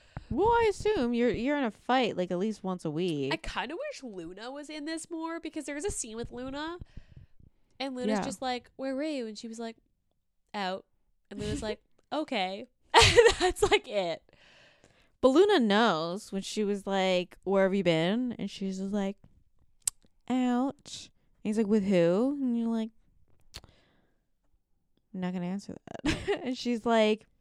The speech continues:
Speaker 1: "Disappointed." Disappointed head shake.
Speaker 2: Yeah, I feel like she just wants her to admit it.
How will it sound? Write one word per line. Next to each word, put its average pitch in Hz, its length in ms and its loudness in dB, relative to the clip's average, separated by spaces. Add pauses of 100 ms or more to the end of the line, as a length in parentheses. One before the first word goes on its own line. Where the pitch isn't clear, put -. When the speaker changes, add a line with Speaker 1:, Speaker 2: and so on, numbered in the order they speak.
(920)
Speaker 1:
"Disappointed." 165 760 -12 (600)
Disappointed 202 600 0
head 170 180 -2
shake. - 500 -10 (220)
Speaker 2:
Yeah, 185 400 -2
I 214 120 -6
feel 269 140 -2
like 285 120 -6
she 330 120 -6
just 254 120 -6
wants 208 180 -4
her 208 80 -6
to 175 80 -4
admit 156 340 -10
it. 160 280 -12